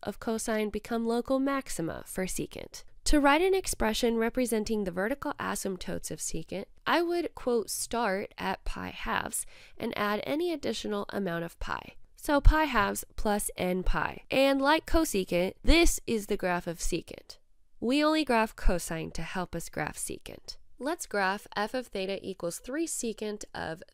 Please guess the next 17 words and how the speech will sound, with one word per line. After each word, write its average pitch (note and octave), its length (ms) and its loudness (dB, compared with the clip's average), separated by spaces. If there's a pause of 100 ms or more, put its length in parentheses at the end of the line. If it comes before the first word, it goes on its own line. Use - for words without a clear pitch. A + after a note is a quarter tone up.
theta A#3+ 400 -4
over B3+ 280 -4
two G#3 340 -8
plus A3 240 -10
three D#3+ 260 -10
pi G3 260 -8
halves. - 600 -6
First, E4 560 -4
find F4+ 460 -2
all A#3+ 220 0
the C#4 140 -2
important A3+ 440 -4
information F#3 720 -6
for F3 160 -6
graphing F#3 480 -6
the F3+ 80 -12
corresponding F#3+ 880 -6